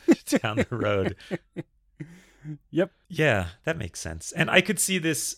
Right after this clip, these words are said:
Speaker 1: um, I mean, maybe the, the co-founder really is a code champion, code sorcerer, code sorceress, and, and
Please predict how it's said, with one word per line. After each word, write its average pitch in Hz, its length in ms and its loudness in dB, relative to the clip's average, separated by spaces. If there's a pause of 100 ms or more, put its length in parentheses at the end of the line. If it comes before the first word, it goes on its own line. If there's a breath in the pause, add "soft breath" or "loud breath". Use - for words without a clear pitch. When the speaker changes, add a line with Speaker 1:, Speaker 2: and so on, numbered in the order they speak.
(100)
Speaker 1:
um, 107 400 -4 (260)
I 113 40 -10
mean, 107 140 -8
maybe 107 220 0
the, 98 360 -2
the 101 200 -6 (180)
co-founder 95 480 -2
really 92 260 0
is 87 220 -4
a 85 260 -8 (180)
code 95 260 -6
champion, 87 560 -6 (120)
code 98 220 -4
sorcerer, 90 520 -4
code 95 220 -10
sorceress, 90 640 -8 (400 soft breath)
and, 92 340 -2
and 87 360 -4